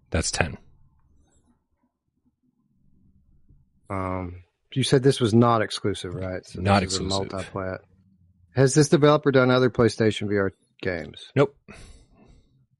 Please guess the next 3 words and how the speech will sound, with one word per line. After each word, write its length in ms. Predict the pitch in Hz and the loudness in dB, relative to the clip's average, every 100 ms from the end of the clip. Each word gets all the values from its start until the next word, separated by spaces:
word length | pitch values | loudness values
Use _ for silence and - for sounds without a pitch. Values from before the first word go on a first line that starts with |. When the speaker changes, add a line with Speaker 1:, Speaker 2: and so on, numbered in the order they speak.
| _ _ _ _ _ | _ _ _ _ _
Speaker 2:
No. 460 | - - _ _ 98 | -20 -20 _ _ -12
Okay. 400 | 92 - 85 80 80 80 98 | -12 -12 -12 -14 -18 -20 -10
Um, 640 | 101 104 104 104 104 98 | -4 -2 0 0 -2 -4